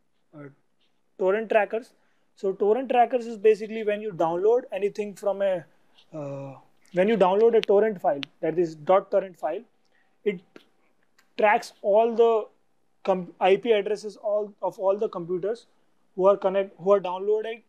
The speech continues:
who have downloaded or uploaded the same file, uh, from the, that torrent.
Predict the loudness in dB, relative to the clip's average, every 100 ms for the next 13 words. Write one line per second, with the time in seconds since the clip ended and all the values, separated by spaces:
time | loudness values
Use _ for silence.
0 | _ -2 -2 -2 -4 2 4 4 2 4
1 | 4 2 0 4 4 2 -2 -6 -2 -2
2 | -2 0 2 0 -6 _ _ _ _ _
3 | _ -4 0 2 2 0 -6 _ 0 2
4 | 2 0 2 2 0 -6 -8